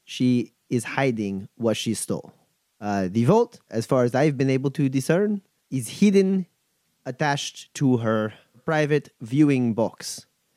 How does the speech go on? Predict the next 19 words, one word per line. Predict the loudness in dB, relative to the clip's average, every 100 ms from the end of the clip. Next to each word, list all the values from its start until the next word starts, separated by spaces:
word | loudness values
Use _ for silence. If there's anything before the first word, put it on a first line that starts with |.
| _ -2
and | 2
the | 2
top | 2 0 0
floor | -2 2 2 2
of | -2 -4
the | -4
stadium. | 0 0 0 -8 -12 -18 _ _ _ _
I | -2
wish | 0 2 2
you | 4
the | 4
best | 2 0 -2
of | -2
luck | 0 -2 -2
in | -4
recovering | 0 0 0 -2 -2
what | -2
was | -4 -4
taken, | -2 -2 -6 -12